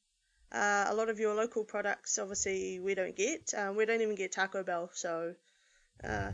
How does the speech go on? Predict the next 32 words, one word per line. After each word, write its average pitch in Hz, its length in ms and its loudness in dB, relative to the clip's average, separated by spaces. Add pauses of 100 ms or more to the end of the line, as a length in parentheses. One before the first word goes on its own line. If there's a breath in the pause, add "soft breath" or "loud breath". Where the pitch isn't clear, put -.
(100)
yeah, 175 300 2
don't - 180 -2
really 262 200 -2
know 262 320 -2
any 262 200 -2
of 247 60 -2
the 240 120 -2
Taco 240 300 -4
Bell 165 200 -2
ads. 170 400 -2 (500 soft breath)
Um, 202 300 0
I 247 120 4
also 277 200 6
have 208 120 0
a 185 60 -16
pretty 208 240 0
shit - 260 0
memory, 208 580 0
but, 185 220 2
uh, 185 300 0 (160)
what 202 180 0
I 190 60 0
do 277 180 4
know 254 380 2
that 202 160 -2
we 196 100 2
had 190 340 0 (560 soft breath)
was 220 200 2
definitely 254 500 2
the 226 160 4
Energizer 196 480 2
Bunny. 226 240 2